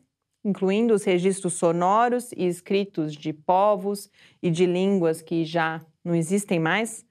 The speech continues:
não recebeu a mesma atenção que o bendegó, luzia e os dinossauros. Assim como pouco se falou dos quase cem docentes e mais de quinhentos estudantes de mestrado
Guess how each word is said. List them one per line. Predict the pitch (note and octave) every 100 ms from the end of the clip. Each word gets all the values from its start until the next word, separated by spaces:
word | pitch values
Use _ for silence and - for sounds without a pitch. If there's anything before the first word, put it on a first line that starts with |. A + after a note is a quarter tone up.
| _ _ _ _ -
não | C#4 D#4 D#4+
recebeu | C4+ C#4 D#4 A3+ A#3 A3 F#3+ _ -
a | F#3+
mesma | F#3+ F#3 F#3
atenção | F3 F3 E3+ G#3 G#3+ A3+ - _
que | G3+
o |
bendegó, | E3+ E3+ E3 D#3+ D3+ E3+ G3 G3+ G3+
luzia | F3+ E3 E3+ G3 A#3 B3 A#3+ _ _ _
e | F#3+
os | F3
dinossauros. | E3+ D#3 D#3+ - - - - - _ _ _ _ _ _ _ _ _ _ -
Assim | C#4 F4+
como | F4 D#4 D#4+
pouco | - D4 D#4+ D#4
se | C#4 B3
falou | A#3 F#3+ G3+ A3+ A3 _
dos | F#3 F#3 F#3
quase | G#3 F#3+ F#3
cem | F#3 - A#3 C4
docentes | C4+ B3 A3+ G#3+ A#3+ B3 - -
e | F3+ G#3
mais | G#3 G#3 A3+ G#3
de | G#3
quinhentos | G#3 - C4+ A#3 A3+ C4 C4+ C4+ A#3
estudantes | G#3+ A3+ F3 E3+ F#3 F#3 -
de | - F3
mestrado | E3 E3 - E3+ G3+ G#3 A3